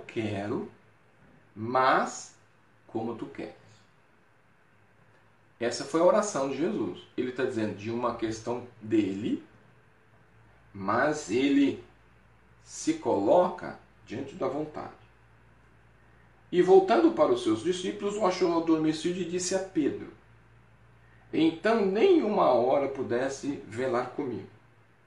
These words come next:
Vigiai e orai, orai, para que não entreis em tentação. Na verdade, o espírito está pronto, mas a carne é fraca." E ele foi pela segunda vez,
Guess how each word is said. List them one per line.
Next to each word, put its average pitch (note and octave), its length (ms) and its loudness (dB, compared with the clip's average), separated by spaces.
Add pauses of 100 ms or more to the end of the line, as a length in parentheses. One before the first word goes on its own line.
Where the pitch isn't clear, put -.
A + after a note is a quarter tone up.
(380)
Vigiai A2 460 0
e F3 40 6
orai, A2+ 400 2
orai, A2+ 560 0 (340)
para C3 180 2
que C3 140 -4
não E3 200 0
entreis C#3 540 0
em A2 160 -2
tentação. F3 720 -2
Na E3+ 100 0
verdade, B2 540 2
o B2 60 2
espírito A2 680 -6
está - 240 -6
pronto, F3+ 320 -4
mas G#3 200 -4
a G3+ 80 -6
carne F3 280 -4
é F#3 60 -6
fraca." - 320 -12 (1000)
E D#3 140 2
ele G#3+ 140 4
foi D#3+ 260 4
pela D3 260 -2
segunda G3 560 -2
vez, - 580 -2